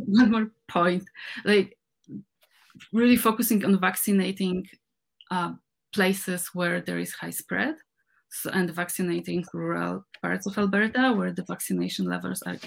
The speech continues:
are very small. So if we would have this targeted vaccinations, that could, that could really help.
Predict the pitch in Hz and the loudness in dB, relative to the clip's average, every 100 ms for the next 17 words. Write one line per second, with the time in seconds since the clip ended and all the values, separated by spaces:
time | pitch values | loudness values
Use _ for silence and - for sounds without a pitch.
0 | - 170 170 90 - 95 175 - - - | -10 -4 -2 -4 -4 -2 -2 -4 -8 -20
1 | - - - 180 180 185 _ _ 202 196 | -14 -4 2 6 4 2 _ _ 0 4
2 | 196 190 185 - 180 175 175 - 185 175 | 6 6 4 0 -2 -2 -6 -4 -2 0
3 | 180 180 170 175 - 185 175 180 185 175 | -2 -4 -6 -8 -8 -4 -4 -4 -6 -6
4 | 175 175 - 175 - _ _ - 87 - | -8 -8 -10 -12 -12 _ _ -10 -8 -6
5 | 87 90 87 92 - | -6 -4 -4 -6 -8